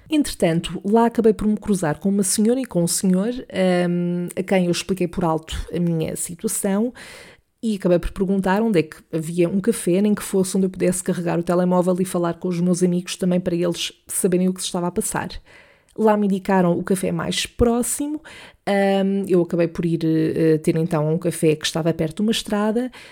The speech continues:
aproveitei para comer qualquer coisa e também para carregar o telemóvel. Entretanto, consegui falar com os meus amigos, expliquei-lhes esta situação, eles ficaram <laughs> super preocupados, ah, mas pronto, eu estava bem e, ah, disse que ia arranjar uma solução, mas que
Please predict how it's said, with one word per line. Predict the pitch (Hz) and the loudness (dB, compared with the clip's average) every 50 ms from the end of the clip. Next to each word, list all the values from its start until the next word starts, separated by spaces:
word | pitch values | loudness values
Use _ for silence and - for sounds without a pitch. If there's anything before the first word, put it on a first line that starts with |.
| - _ _ _ | -20 _ _ _
aproveitei | - 202 196 - 208 180 202 190 190 226 214 190 | -6 -4 -2 0 0 0 0 0 2 0 0 2
para | 196 180 175 | 2 0 0
comer | 175 - 185 180 170 170 170 | 0 0 0 2 2 0 0
qualquer | - 165 175 - - 214 | 0 -2 0 0 -2 -2
coisa | 202 - 226 214 220 208 - 233 | 0 2 4 4 4 2 2 2
e | 233 226 220 208 | 0 0 0 -2
também | - 202 185 185 190 | 0 2 4 4 4
para | 185 185 185 185 | 2 2 0 0
carregar | 185 - 170 190 175 175 170 175 | 0 -2 -2 -2 0 0 0 -2
o | 175 | -2
telemóvel. | 170 - 165 156 156 156 156 151 - 156 160 - - - 185 - _ _ _ _ _ _ - | -2 0 0 0 0 0 -2 -2 -2 -2 -2 -2 -4 -4 -6 -10 _ _ _ _ _ _ -2
Entretanto, | 247 240 247 220 - - 226 196 180 170 - | 0 0 0 0 0 2 2 2 2 -2 -4
consegui | - 208 196 190 - - 214 208 | -4 -2 -2 -2 -2 -2 -2 -2
falar | 180 - 190 180 175 160 160 160 | 0 0 0 2 2 2 0 -2
com | - 180 | -2 -4
os | 180 170 - | -4 -2 0
meus | 190 190 175 208 | 0 0 2 2
amigos, | 214 208 220 254 277 247 - - - - | 2 2 2 0 -2 -4 -6 -10 -14 -16
expliquei-lhes | - - - 180 175 - 165 165 160 165 | -10 -4 -4 -4 0 0 0 -2 0 0
esta | 170 165 165 - 185 | -2 -2 -2 -4 -6
situação, | 185 - 180 180 - 180 175 - - 185 202 214 208 | -4 -2 -4 -4 -4 -6 -4 -2 0 2 2 4 4
eles | 190 180 180 - | 2 2 0 -2
ficaram | - - - - 170 165 175 185 | -4 -6 -4 -2 0 2 4 4
<laughs> | |
super | 185 - 196 - - 190 - | 4 2 0 2 2 2 2
preocupados, | - - 190 170 170 - - - - 185 185 185 190 185 - - - - - - - - - - - | 2 0 0 0 0 -4 -6 -4 -2 2 2 2 2 0 -2 -8 -10 -12 -14 -18 -20 -20 -20 -12 -4
ah, | - 180 175 | -2 0 0
mas | 175 196 185 | 0 0 0
pronto, | - 160 151 147 | 0 -2 0 0
eu | 156 | 0
estava | 151 - 165 170 175 180 | 0 0 2 2 2 4
bem | 180 214 220 240 254 269 277 285 - - | 4 4 4 4 2 0 -2 -4 -6 -6
e, | - 190 190 196 214 226 - - - - | -4 -2 0 0 -2 -4 -6 -6 -4 -2
ah, | 175 175 175 175 | 0 2 2 2
disse | 170 170 180 180 - - - | 2 0 0 0 0 -2 -6
que | - - 165 | -10 -6 -4
ia | 170 160 | -2 -2
arranjar | 160 - 185 180 180 160 165 180 | 0 2 2 2 2 2 0 0
uma | 180 202 | 0 0
solução, | - - 233 233 - - - 240 240 254 | -2 -2 -4 -4 -4 -2 -2 -2 -4 -4
mas | 262 240 220 220 - | -4 -2 -2 -2 -4
que | - - 202 196 214 - | -4 -2 -2 -2 -2 -4